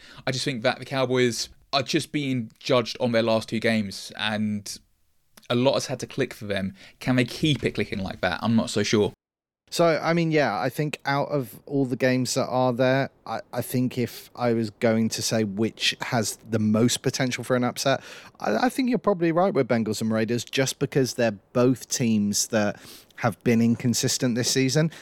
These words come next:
Speaker 2: and it could go either way. I mean, I see the Rams and Cardinals as pretty much level pegging, so I think it's hard to call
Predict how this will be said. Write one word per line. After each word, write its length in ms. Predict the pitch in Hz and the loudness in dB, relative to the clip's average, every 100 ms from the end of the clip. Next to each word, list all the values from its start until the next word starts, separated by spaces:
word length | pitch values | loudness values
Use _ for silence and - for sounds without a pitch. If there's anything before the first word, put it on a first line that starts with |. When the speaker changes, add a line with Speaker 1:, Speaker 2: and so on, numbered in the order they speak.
| - | -8
Speaker 2:
and 100 | 117 | -2
it 100 | 113 | -2
could 160 | - 113 | -2 0
go 200 | 117 113 | 2 2
either 200 | 117 117 | 0 0
way. 260 | 117 123 - - | 0 0 -2 -12
I 80 | - | -2
mean, 180 | 131 127 | 0 2
I 280 | 127 135 113 _ | 4 2 0 _
see 380 | - - 131 127 | -4 0 0 0
the 120 | 110 | 0
Rams 340 | 107 107 101 | 0 0 0
and 100 | 107 | 0
Cardinals 540 | 101 107 101 107 98 - | 0 0 0 0 0 -2
as 100 | 98 | -6
pretty 280 | - 110 101 | -4 -2 0
much 260 | 95 - | 0 0
level 320 | 107 101 98 | 0 0 0
pegging, 400 | 92 107 95 95 | -2 -4 -2 -2
so 140 | 92 98 | 0 -2
I 40 | |
think 220 | - 110 | 0 -2
it's 100 | 101 | -2
hard 260 | - 101 - | 0 0 -2
to 120 | - | -6
call 360 | - 113 98 | -2 0 0